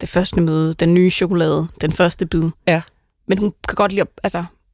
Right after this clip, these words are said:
Speaker 1: kan faktisk godt lide at have retten til at brokke sig over, at hun ikke har en kæreste.
Speaker 2: Hun vil enormt gerne have et langt, fast forhold. Eller i hvert fald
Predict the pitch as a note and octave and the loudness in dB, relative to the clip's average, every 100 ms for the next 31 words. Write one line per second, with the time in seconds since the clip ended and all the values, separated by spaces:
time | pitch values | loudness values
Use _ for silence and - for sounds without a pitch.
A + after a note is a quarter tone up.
0 | _ - F3+ G#3 A3 A3 G#3 G3+ G#3+ - | _ -10 -2 -2 -2 -4 -4 -4 -6 -8
1 | - G#3 - F3 G3 F#3+ G3 D#3+ - E3 | -6 -4 -2 -2 -2 -4 -6 -6 -2 -2
2 | - E3+ D3+ F#3 D3 - D3 - - - | -2 -6 -4 -4 -4 -4 -6 -8 -8 -10
3 | - G#3+ _ _ _ - - A#3 G#3 - | -12 -16 _ _ _ -10 0 2 2 -2
4 | _ _ _ _ _ F3+ A3+ G#3+ A3+ A3 | _ _ _ _ _ -2 0 2 2 2
5 | A3+ F#3+ F#3 F#3+ G3+ F#3+ - A#3 A#3 F#3+ | 2 2 0 0 2 0 2 -2 -2 0
6 | F3+ E3+ A#2 F3 E3+ - - C#3+ C#3 A#2+ | 0 -2 -4 -2 -2 -2 -2 0 -2 -8
7 | - _ _ - E3 D#3+ E3+ F#3 | -12 _ _ 2 2 2 0 -2